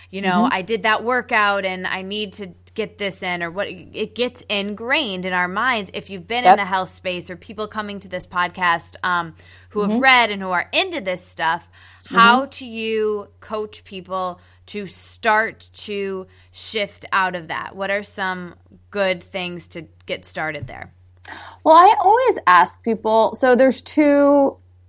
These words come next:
Speaker 2: there's two things coming up. And the second one I don't talk about too much. I talk a lot about body image 'cause I really do think that that's the core issue. And it, and it does play into the health conversation as well. But I always also say, like, you know, I think that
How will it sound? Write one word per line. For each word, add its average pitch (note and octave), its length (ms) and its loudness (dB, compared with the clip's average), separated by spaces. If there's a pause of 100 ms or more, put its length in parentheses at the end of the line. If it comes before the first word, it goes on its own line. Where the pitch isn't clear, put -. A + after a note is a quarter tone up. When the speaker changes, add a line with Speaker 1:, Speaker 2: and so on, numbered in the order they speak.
Speaker 2:
there's A#3+ 160 6
two D#4+ 200 8
things A3+ 280 6
coming D3+ 320 2
up. B2 340 2
And G3 320 4
the G#3 80 4
second B3 340 6
one G3+ 160 2
I F#3+ 80 4
don't F#3 200 4
talk D#3 240 4
about D3+ 180 4
too E3 140 -2
much. C#3 180 2
I G3+ 100 4
talk D#4 260 8
a C4 60 10
lot F#3 300 10
about F3 240 6
body C#3+ 300 4
image C3 320 -6
'cause D#3 140 -6
I E3+ 60 -2
really E3+ 380 2
do D#3+ 180 2
think D3 200 -4
that C#3 100 -6
that's C#3 220 -6
the C3+ 100 0
core C#3 280 2
issue. E3+ 640 4
And D#3 160 2
it, C#3+ 260 2
and E3+ 180 6
it E3 180 2
does F#3 500 6 (320)
play F#3+ 420 4
into F3+ 500 0
the D#3 100 2
health D#3 400 0
conversation F#3+ 680 4
as E3 160 -2
well. D#3+ 420 6 (300)
But G#3 100 6
I G#3 120 10
always G#3 360 6
also F#3+ 280 4
say, E3+ 280 2
like, C#3+ 260 2 (120)
you G3 100 2
know, E3 100 2
I D#3 100 2
think A3+ 300 2
that E3 300 6